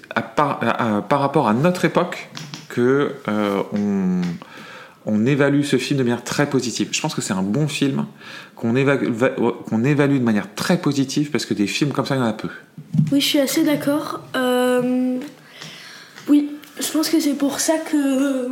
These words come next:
Speaker 2: moi, je dis que c'est un très bon film.
Speaker 1: Oui, oui, je,
Speaker 2: Je pense
Speaker 1: je,
Speaker 2: que
Speaker 1: non, mais je, c'est, c'est un bon film, euh, qui, par son époque, qui, dans son époque, est un très bon film.
Speaker 2: C'est ça.
Speaker 1: On est d'accord là-dessus ?
Speaker 2: Oui, on est d'accord.
Speaker 1: Ok, très bien.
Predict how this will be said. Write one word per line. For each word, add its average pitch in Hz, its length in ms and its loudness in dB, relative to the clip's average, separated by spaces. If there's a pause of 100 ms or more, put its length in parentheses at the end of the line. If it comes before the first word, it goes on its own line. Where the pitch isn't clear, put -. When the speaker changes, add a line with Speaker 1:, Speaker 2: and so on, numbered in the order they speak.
Speaker 2:
moi, 277 360 2
je 277 80 2
dis 294 140 4
que 285 80 0
c'est 294 100 -4
un 247 140 0 (140)
très - 260 2
bon 254 160 0
film. 196 220 -6 (480)
Speaker 1:
Oui, 185 160 4
oui, 175 40 4
je, 165 180 2
Speaker 2:
Je 131 40 4
pense 110 140 2
Speaker 1:
je, 131 100 2
Speaker 2:
que 120 220 0
Speaker 1:
non, 196 100 6
mais 214 140 6
je, - 160 0
c'est, - 200 -4
c'est - 160 0
un 156 120 4
bon 160 200 4
film, 160 420 2 (540)
euh, 113 140 2
qui, 139 380 -2
par 147 260 -2
son 143 220 0
époque, 156 540 0 (140)
qui, - 140 -2
dans 123 240 2
son 143 160 -2
époque, 135 480 -2
est 123 140 -2
un 120 60 -2
très 110 140 -6
bon 101 120 -4
film. - 180 -8 (560)
Speaker 2:
C'est 240 80 -4
ça. 202 120 -6 (120)
Speaker 1:
On 107 140 -4
est 110 40 0
d'accord 117 220 -4
là-dessus ? 123 240 -2 (480)
Speaker 2:
Oui, 247 80 -4
on 240 80 -2
est 226 120 -2
d'accord. 196 340 -10
Speaker 1:
Ok, 156 220 2 (180)
très 147 160 0
bien. 123 180 2